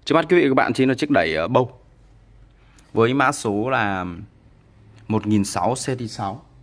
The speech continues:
Chiếc đẩy này thì, ờ, chất âm thì em sẽ không nói và không có ý kiến. Đẩy bầu nó là một thương hiệu, ờ,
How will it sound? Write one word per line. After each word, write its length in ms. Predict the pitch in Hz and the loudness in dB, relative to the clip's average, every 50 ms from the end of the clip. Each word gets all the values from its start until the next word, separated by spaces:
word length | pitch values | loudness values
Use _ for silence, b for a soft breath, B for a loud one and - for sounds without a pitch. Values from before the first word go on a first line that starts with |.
| - _ - - - _ - _ - - - - - - - B B B B B B - | -20 _ -20 -20 -20 _ -20 _ -20 -20 -20 -20 -20 -20 -20 B B B B B B -12
Chiếc 160 | - - 92 | -8 -4 0
đẩy 200 | - 143 120 98 | 2 4 4 4
này 240 | 95 95 98 98 92 92 | 2 2 0 0 0 0
thì, 160 | 95 92 90 | -2 -2 -2
ờ, 380 | 90 90 87 87 87 87 - - - _ _ _ _ _ _ _ - _ | -2 -2 -2 -4 -4 -6 -8 -12 -18 _ _ _ _ _ _ _ -16 _
chất 180 | - - 160 - | 0 0 2 4
âm 240 | - 147 139 131 117 | 4 4 4 4 2
thì 160 | 117 107 - | 2 0 -2
em 240 | - 110 113 110 104 | -2 -2 -2 -4 -4
sẽ 240 | - - - 110 | -6 -6 -6 -6
không 300 | 113 - - 131 123 113 | -6 -4 -4 -4 -2 -2
nói 460 | 107 101 95 98 104 104 113 117 131 139 - _ - | -2 -2 -2 -2 -4 -4 -6 -8 -8 -10 -16 _ -4
và 100 | 95 90 | -4 -4
không 240 | - - 120 113 98 | -2 -2 -2 0 0
có 80 | 113 | 0
ý 140 | 110 - 117 | -2 -2 -6
kiến. 260 | - - - 101 90 - - - _ _ _ _ - - - b b b b b b b b b b b b b b - | -6 -2 0 0 0 -2 -6 -16 _ _ _ _ -20 -20 -20 b b b b b b b b b b b b b b 4
Đẩy 140 | 139 135 | 6 6
bầu 240 | 135 170 175 180 165 | 6 8 6 6 6
nó 120 | 160 160 170 | 6 4 4
là 180 | 175 160 143 | 4 2 2
một 200 | 127 120 117 110 - | 2 2 0 -2 -2
thương 180 | - 147 135 131 | -2 -2 0 2
hiệu, 340 | 131 143 - - 98 95 90 | 0 0 0 0 -2 -2 -2
ờ, 320 | 90 85 80 80 82 - | -2 -2 -2 -4 -6 -8